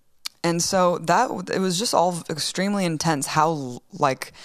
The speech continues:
giant this facility is and how much is, like, going on, you know, and how many people are employed there and, and how much compartmentalization there is with the entire thing, um, because there's a lot of it.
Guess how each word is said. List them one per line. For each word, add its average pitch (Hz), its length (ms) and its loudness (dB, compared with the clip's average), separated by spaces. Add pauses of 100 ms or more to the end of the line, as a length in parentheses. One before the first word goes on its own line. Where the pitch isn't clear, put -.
(360)
giant 135 960 -2 (800)
this 156 180 0
facility 147 560 0
is 92 280 -4
and 151 120 -2
how 143 200 4
much 143 320 0
is, 120 420 -4 (760)
like, 135 280 0
going 131 320 2
on, 117 460 0
you 139 120 -2
know, 123 320 0
and 131 140 -2
how 143 200 2
many 135 200 -2
people 131 420 -2
are 123 140 2
employed 151 440 0
there 139 240 4
and, 127 260 -2
and 127 180 -2
how 143 240 2
much 151 220 -2
compartmentalization 135 1120 -2
there 131 160 -2
is 127 280 -4
with 131 220 -2
the 135 100 -4
entire 123 640 0 (1080)
thing, 110 500 -2 (380)
um, 131 320 2
because 131 180 -4
there's 123 160 -6
a 127 40 0
lot 120 300 4
of 110 120 -4
it. 104 160 -6